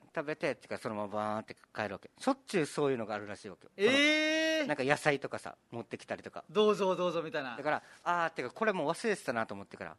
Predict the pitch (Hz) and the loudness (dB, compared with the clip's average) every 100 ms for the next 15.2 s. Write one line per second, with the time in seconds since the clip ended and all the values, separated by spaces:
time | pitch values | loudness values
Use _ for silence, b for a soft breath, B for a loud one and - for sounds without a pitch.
0 | - - 175 165 117 147 - B - 247 | -8 -4 -2 -4 2 2 2 B -4 0
1 | 277 - 143 _ - - 269 247 254 247 | 0 -2 -14 _ -4 0 2 2 2 2
2 | 247 254 247 254 160 127 117 - 165 107 | -2 -2 0 0 -2 -4 -6 -6 -6 -4
3 | 92 92 _ _ _ _ _ _ _ - | -6 -12 _ _ _ _ _ _ _ -12
4 | 95 - - _ _ - 214 233 240 240 | -12 -14 -18 _ _ -14 -10 -8 -6 -6
5 | 240 240 240 240 233 233 233 233 226 139 | -4 -2 0 0 0 -2 -4 -4 -6 -4
6 | 123 110 - B B B B - 147 165 | 0 0 -2 B B B B -10 -8 -4
7 | 185 180 131 123 127 123 107 98 - _ | -4 -2 -4 -4 -6 -8 -10 -16 -20 _
8 | - 151 - _ - - - 151 196 240 | -8 -6 -6 _ -20 -20 -10 -2 0 2
9 | 190 123 131 196 170 117 143 143 143 107 | 2 2 -2 -2 0 0 0 0 -4 -6
10 | _ 92 90 - - - - - - 175 | _ -12 -12 -14 -16 -18 -18 -10 -6 -4
11 | 127 95 90 - _ _ _ _ - 165 | -4 -6 -10 -18 _ _ _ _ 0 2
12 | 196 214 214 196 175 220 214 208 175 165 | 4 2 2 0 -2 -2 -2 -2 -4 -8
13 | 143 185 269 277 196 123 _ _ _ _ | -2 0 2 2 -2 -6 _ _ _ _
14 | - 202 247 262 214 156 - 165 208 254 | -2 0 4 6 6 4 2 4 6 8
15 | 277 | 8